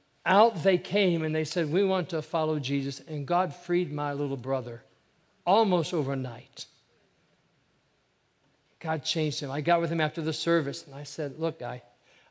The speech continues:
I, I'd given up on you. And I was close to giving up on God. How'd you get here?"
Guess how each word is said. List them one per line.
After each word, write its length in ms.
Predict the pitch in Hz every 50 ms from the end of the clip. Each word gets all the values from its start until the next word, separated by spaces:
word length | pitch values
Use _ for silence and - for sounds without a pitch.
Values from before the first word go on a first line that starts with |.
| _
I, 200 | - 156 175 175 - - - - _ _ _ _ _ _ _ _ _ _ _ _ _ _ _ _
I'd 260 | - 165 226 233 170 147
given 220 | 185 160 165 170
up 160 | 190 196 -
on 160 | 180 151 143
you. 140 | 131 120 104 104 - _ _ _ _ _ _ _ _ _ _ _ _ _ _ _ _ _ _ _ _ _ _ _ _ _ _ _ _ _ _ _ _ _ _ _
And 80 | 143 170
I 60 | 233
was 100 | 240 -
close 280 | - - 240 233 -
to 40 | -
giving 240 | 196 190 190 185 180
up 160 | 175 165 -
on 140 | 185 175 151
God. 240 | 180 220 208 156 123 - - - - - _ _ _
How'd 360 | - - 185 254 277 285 202
you 80 | 240 254
get 260 | 190 180 254 285 262
here?" 260 | 214 220 190 143 -